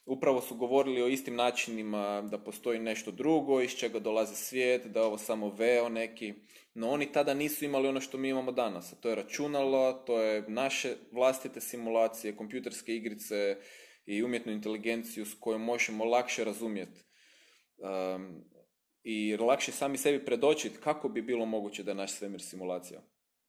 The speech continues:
E sada, šta nas čeka p-, u budućnosti?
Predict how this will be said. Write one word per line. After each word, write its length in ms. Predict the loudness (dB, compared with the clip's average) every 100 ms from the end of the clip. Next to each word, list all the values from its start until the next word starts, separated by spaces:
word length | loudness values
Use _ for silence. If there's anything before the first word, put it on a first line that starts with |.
| _ _ _ -12
E 60 |
sada, 340 | 0 2 2 -2 -14 -20 -8
šta 240 | 0 2
nas 200 | 2 4
čeka 720 | 4 4 6 8 8 8 6 4
p-, 60 | 2 4 6 6
u 120 | 4
budućnosti? 1000 | 2 2 4 4 0 -6 -4 -2 -2 -6